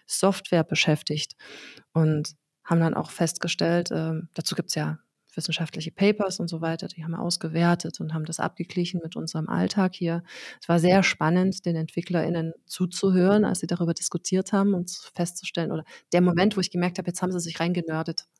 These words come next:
jetzt fangen sie wirklich dran, über nachzudenken. „Ah, stimmt, so kann man das auch machen. Und, hm, warum machen wir das eigentlich noch nicht regelmäßig? Und wie können wir denn das bei uns unterbringen?“ Und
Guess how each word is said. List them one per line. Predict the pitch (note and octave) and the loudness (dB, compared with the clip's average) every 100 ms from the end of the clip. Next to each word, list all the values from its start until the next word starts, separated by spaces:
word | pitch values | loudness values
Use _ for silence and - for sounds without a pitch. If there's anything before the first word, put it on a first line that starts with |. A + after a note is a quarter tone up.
| - E3+ | -12 -10
jetzt | - | -2
fangen | F#3 F#3 | 2 2
sie | E3+ | 2
wirklich | E3+ F#3+ - | -2 -2 -2
dran, | F3 E3+ | 2 4
über | E3+ | 4
nachzudenken. | E3 E3+ - - D#3+ - - - - - _ | 2 -2 -4 -6 -6 -10 -14 -16 -16 -18 _
„Ah, | F3+ E3+ | 2 2
stimmt, | - A#3 E3 | 4 4 4
so | D#3+ | 2
kann | E3 | 0
man | D#3 | 0
das | D3+ | -2
auch | D3 E3 | -6 -2
machen. | D#3 - D3 | -4 -2 -8
Und, | D3+ | -6
hm, | E3 D#3 | -4 -4
warum | D3+ E3 | -2 0
machen | F3+ | 2
wir | D#3+ | 0
das | D#3+ | -2
eigentlich | D#3+ E3 D#3+ D#3+ | -4 -4 -4 -6
noch | D3+ | -4
nicht | D3+ | -4
regelmäßig? | E3 F3 D#3 D3+ - - | -4 -2 -2 -4 -6 -6
Und | D#3 | -6
wie | |
können | E3 F3 E3+ | -2 2 2
wir | |
denn | D#3+ | 0
das | D3+ D#3+ | -6 -6
bei | - D3 | -4 -2
uns | D#3+ - | -2 -6
unterbringen?“ | E3+ F3+ - D#3+ E3 | -6 -6 -4 -2 -2
Und | D3 D#3 | -4 -8